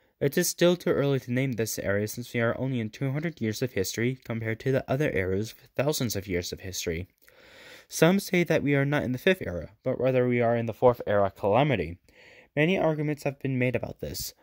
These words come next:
one of them supporting this is that we are in the fifth era because of the Warranty trade war that started this era.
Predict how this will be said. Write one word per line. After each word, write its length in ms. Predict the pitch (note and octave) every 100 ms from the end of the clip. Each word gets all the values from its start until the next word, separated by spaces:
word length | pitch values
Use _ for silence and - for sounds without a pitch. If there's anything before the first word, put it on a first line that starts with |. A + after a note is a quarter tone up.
| _ -
one 120 | C#3+
of 100 | D#3+
them 160 | F3+ E3+
supporting 500 | - - D#3 C#3 A2
this 260 | G#2+ -
is 140 | A2+ -
that 160 | A#2+
we 140 | G2+ A#2
are 80 |
in 100 | A#2
the 60 | A#2
fifth 220 | - D#3+
era 280 | - A#2 B2
because 480 | C3 - A2 A#2+ B2
of 280 | - A#2+ A#2+
the 160 | A#2 A#2
Warranty 420 | A2 A#2 A#2+ B2
trade 280 | - D#3+ G#2
war 260 | F#2 G2+ -
that 160 | A#2
started 280 | - C#3+ A2+
this 160 | F2 F#2
era. 140 | -